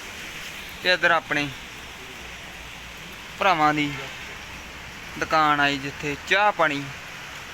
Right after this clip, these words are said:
ਮੈਗੀ ਵਗੈਰਾ ਖਾਣ ਨੂੰ ਮਿਲ ਜਾਂਦੀ ਹੈ। ਤੇ ਆਹ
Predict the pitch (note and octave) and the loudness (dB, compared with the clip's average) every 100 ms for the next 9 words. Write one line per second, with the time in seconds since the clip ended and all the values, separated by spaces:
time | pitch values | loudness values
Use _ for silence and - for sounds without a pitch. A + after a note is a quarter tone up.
0 | - E3+ F#3 F3 E3 D3+ C#3+ C#3+ C3+ C3+ | -10 2 6 6 6 4 4 4 4 0
1 | - D3 C#3+ C#3+ C#3 C3+ C3 C3+ C3 C3 | -2 2 4 2 0 0 0 -2 -2 -4
2 | C3 C3 - - - - - - - - | -4 -6 -6 -6 -6 -6 -6 -8 -8 -8
3 | - D#3 D#3+ D3 | 0 2 4 2